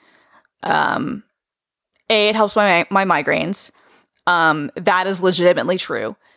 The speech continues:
and I have bad migraines. But B, make no mistake, the primary reason that I get it is because I want to limit, like,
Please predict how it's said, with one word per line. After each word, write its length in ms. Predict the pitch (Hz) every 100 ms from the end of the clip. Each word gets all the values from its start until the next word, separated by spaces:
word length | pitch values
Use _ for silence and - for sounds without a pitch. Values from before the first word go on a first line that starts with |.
| _
and 140 | - 170
I 60 |
have 440 | 175 170 156 147 - - -
bad 240 | 165 170
migraines. 600 | 135 127 127 98 143 - - _ _ _
But 320 | 226 175 156 - - 170 208
B, 360 | 185 165 180 180
make 260 | 185 175 196
no 100 | 185
mistake, 640 | 180 - 175 151 151 -
the 80 | 202
primary 580 | - 196 196 190 180 170
reason 560 | 160 156 131 113 - 190
that 120 | 190
I 140 | 165
get 240 | 147 170 151
it 280 | - - _
is 400 | 185 165 139 147
because 400 | - 175 185 151
I 140 | 156 156
want 300 | 156 - -
to 180 | 156
limit, 420 | 165 156 151 143 _ -
like, 280 | - -